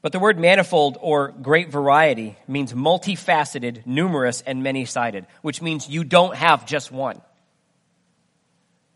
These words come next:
You don't have just one. You're not limited to one single area of service within the church. You have many. They are available to you. By God's grace, he has placed a multitude of gifts within each of our lives.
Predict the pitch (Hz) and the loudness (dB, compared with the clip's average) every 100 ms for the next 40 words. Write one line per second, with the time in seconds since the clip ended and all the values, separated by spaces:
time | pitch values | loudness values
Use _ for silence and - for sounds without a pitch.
0 | - 151 170 180 120 160 147 - 143 127 | -8 0 4 4 4 4 4 2 -6 -6
1 | 131 92 143 196 180 190 165 135 151 131 | -8 -2 4 4 4 2 2 0 -2 0
2 | 156 165 - - 185 170 151 - 170 160 | 2 2 0 -2 -2 0 0 0 0 2
3 | 131 113 - 165 117 - 131 117 160 131 | 0 -4 -4 -4 -4 -10 -12 -10 -6 -6
4 | - - _ _ _ _ _ _ _ _ | -6 -20 _ _ _ _ _ _ _ _
5 | _ _ _ - 160 143 135 156 147 101 | _ _ _ -4 2 2 4 4 4 -4
6 | - _ _ _ _ _ _ - 151 151 | -14 _ _ _ _ _ _ -2 4 4
7 | 147 131 135 156 170 139 117 - 110 92 | 4 0 4 6 6 2 -2 -6 -8 -10
8 | - _ _ _ _ 135 156 143 160 185 | -16 _ _ _ _ 2 2 4 4 8
9 | 196 170 139 120 139 170 208 143 107 - | 8 6 -4 -10 0 4 6 4 -2 -6
10 | - - _ _ 180 165 160 - 180 165 | -6 -12 _ _ 2 2 0 0 2 2
11 | - 147 160 165 151 160 135 127 139 - | 0 0 0 0 -4 -6 -6 0 0 0
12 | - 139 127 127 147 127 120 117 117 104 | -10 -8 -8 -8 -12 -6 -4 -2 -4 -6
13 | - - | -12 -20